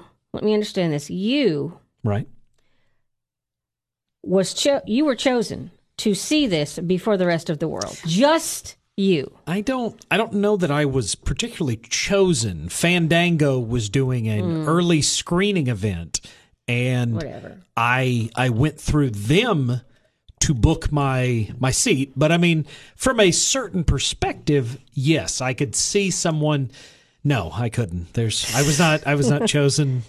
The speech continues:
Speaker 2: chosen
Speaker 1: So
Speaker 2: to
Speaker 1: was
Speaker 2: do
Speaker 1: it
Speaker 2: so.
Speaker 1: sold out?
Speaker 2: Um, honestly, I don't think they did a good job of, like, advertising
Speaker 1: I would
Speaker 2: that
Speaker 1: have
Speaker 2: it was
Speaker 1: been
Speaker 2: doing
Speaker 1: there
Speaker 2: this.
Speaker 1: had I not
Speaker 2: And
Speaker 1: been at another job.
Speaker 2: it was only two showings, a
Speaker 1: Mm.
Speaker 2: four o'clock and a seven o'clock, two weeks early. Like,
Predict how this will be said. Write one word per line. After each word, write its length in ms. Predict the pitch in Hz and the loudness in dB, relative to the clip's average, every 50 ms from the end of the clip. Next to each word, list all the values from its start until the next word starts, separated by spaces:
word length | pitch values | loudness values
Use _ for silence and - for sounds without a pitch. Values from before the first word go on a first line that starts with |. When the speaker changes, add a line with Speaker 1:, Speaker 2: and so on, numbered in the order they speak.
| - - - | -14 -12 -4
Speaker 2:
chosen 300 | - 143 135 131 107 117 | 0 0 0 2 2 2
Speaker 1:
So 80 | 262 233 | 0 2
Speaker 2:
to 40 | |
Speaker 1:
was 160 | 214 233 233 214 | 4 4 2 2
Speaker 2:
do 60 | 240 | 2
Speaker 1:
it 40 | 214 | 2
Speaker 2:
so. 80 | - 240 | 2 2
Speaker 1:
sold 120 | 226 214 | 2 4
out? 240 | 220 208 226 254 - - - _ _ _ _ _ - - - - - - - - - - _ - | 2 2 2 0 -4 -8 -18 _ _ _ _ _ -20 -20 -20 -20 -16 -12 -12 -12 -12 -12 _ 0
Speaker 2:
Um, 380 | 185 196 220 226 226 214 - - _ - - 139 139 - - | 2 4 4 4 2 -2 -6 -10 _ -12 -12 -12 -10 -4 -2
honestly, 420 | 143 165 196 233 233 - - 233 - - | 0 2 2 2 0 -2 -4 -4 -6 -2
I 120 | - 151 160 | 0 0 0
don't 360 | 139 131 143 165 165 165 - | 0 2 2 2 2 0 -2
think 240 | - 185 180 - - | -2 -2 -2 0 0
they 100 | 175 156 | 0 0
did 180 | 131 156 143 | 2 2 0
a 40 | 147 | 2
good 220 | 110 143 147 139 | 2 2 0 2
job 340 | 107 127 135 131 131 135 123 | 2 2 2 2 2 0 0
of, 100 | 135 110 | 0 0
like, 200 | - 123 110 - - | 0 -2 -2 -4 -4
advertising 1040 | 110 117 135 135 120 147 139 - 139 135 135 139 131 113 143 147 143 139 135 131 - - | -2 -2 -2 0 0 0 0 0 0 0 0 0 0 0 0 0 0 0 -2 -2 0 2
Speaker 1:
I 160 | 220 254 269 | 2 4 4
would 120 | 277 240 254 | 4 4 6
Speaker 2:
that 80 | 262 262 | 6 6
Speaker 1:
have 40 | 254 | 6
Speaker 2:
it 100 | 220 180 | 4 4
was 80 | 220 | 4
Speaker 1:
been 140 | 220 220 220 | 4 6 6
Speaker 2:
doing 320 | - - 170 180 196 202 208 | 6 6 6 6 6 4 2
Speaker 1:
there 100 | 214 220 | 2 0
Speaker 2:
this. 220 | 220 202 - - | 0 -2 -6 -6
Speaker 1:
had 180 | - - 202 196 | 0 2 4 4
I 80 | 208 247 | 6 6
not 180 | 226 196 190 180 | 6 4 4 2
Speaker 2:
And 80 | 175 170 | 2 2
Speaker 1:
been 160 | 175 170 170 | 2 2 2
at 200 | 160 - 170 160 | 0 0 0 0
another 300 | 160 156 151 143 143 139 | 2 2 0 0 -2 -2
job. 140 | 139 147 196 | 2 4 4
Speaker 2:
it 100 | - - | 6 6
was 160 | 196 180 151 | 4 4 4
only 380 | 180 180 180 170 165 156 143 | 4 4 4 4 4 4 2
two 320 | - - - - - 147 120 | 2 0 0 2 4 4 4
showings, 800 | 110 - - 147 123 107 87 67 55 - - - - - - - _ _ - | 2 0 0 0 0 -2 -4 -8 -10 -12 -10 -8 -8 -8 -8 -10 _ _ -4
a 40 | 170 | 0
Speaker 1:
Mm. 180 | 165 165 151 143 | 0 2 4 4
Speaker 2:
four 200 | 175 175 196 196 | 6 6 6 4
o'clock 540 | 190 190 - 185 170 165 165 165 165 - - - _ _ _ _ - | 4 2 2 4 4 4 4 2 -2 -6 -16 -20 _ _ _ _ -2
and 80 | 131 127 | 0 0
a 20 | |
seven 340 | - - - 160 135 104 104 | 2 2 2 0 0 -2 -6
o'clock, 460 | 120 - - 110 87 73 76 - - - | -10 -8 -8 -8 -8 -8 -10 -12 -8 -2
two 180 | - - 185 180 | 2 4 4 6
weeks 320 | 160 165 151 - - - | 6 4 4 4 2 0
early. 380 | 160 143 131 123 110 98 92 92 | 0 0 0 0 -4 -6 -8 -6
Like, 320 | 101 120 123 123 117 - | -4 -2 -2 -2 -2 -4